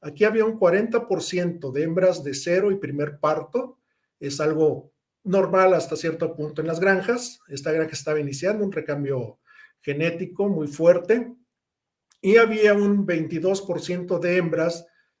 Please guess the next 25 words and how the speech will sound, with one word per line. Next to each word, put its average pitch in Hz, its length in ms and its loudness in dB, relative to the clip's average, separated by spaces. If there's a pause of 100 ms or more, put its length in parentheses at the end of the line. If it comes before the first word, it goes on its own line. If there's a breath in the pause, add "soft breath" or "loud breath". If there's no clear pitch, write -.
(120)
desde 143 560 -2
quinto 202 680 2
hasta 170 340 -2
décimo 165 460 -4
primer 139 380 -8
parto. 185 380 -2
Es 143 100 -6
decir, 170 440 -4 (340 soft breath)
en 147 220 -8
total 196 440 2
había 175 180 0
un 175 80 -4
sesenta 143 420 -6
y 151 60 -2
dos 175 160 0
por 170 160 -4
ciento 170 320 -4
de 160 100 0
hembras 156 240 -4
susceptibles, 165 920 -6 (300)
un 160 140 -10
porcentaje 165 580 -2
de 170 140 4
hembras 185 340 2
con 135 380 -10